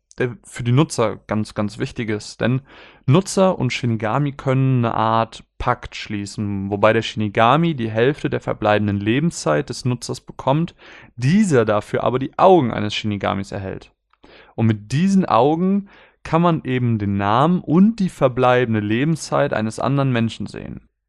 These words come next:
Das ist insofern wichtig, weil, um einen Menschen mit dem Death Note töten zu können, hm, hab ich ja eben schon mal gesagt,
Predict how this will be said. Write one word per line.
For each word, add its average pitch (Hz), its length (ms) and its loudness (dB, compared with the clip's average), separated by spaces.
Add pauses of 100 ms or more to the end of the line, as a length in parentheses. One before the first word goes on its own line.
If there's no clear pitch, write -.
(120)
Das 123 240 4
ist 120 160 -2
insofern 131 680 4
wichtig, 185 420 -4
weil, 160 440 4
um 127 180 -2
einen 110 200 0
Menschen 113 680 -2 (140)
mit 113 160 -4
dem 104 160 -2
Death 104 280 -2
Note 98 220 -6
töten 104 380 -4
zu - 140 -8
können, 165 400 0
hm, 127 240 -4 (120)
hab 101 100 -4
ich 101 100 -14
ja - 80 -8
eben 113 200 0
schon 156 160 0
mal 151 100 0
gesagt, 160 360 -2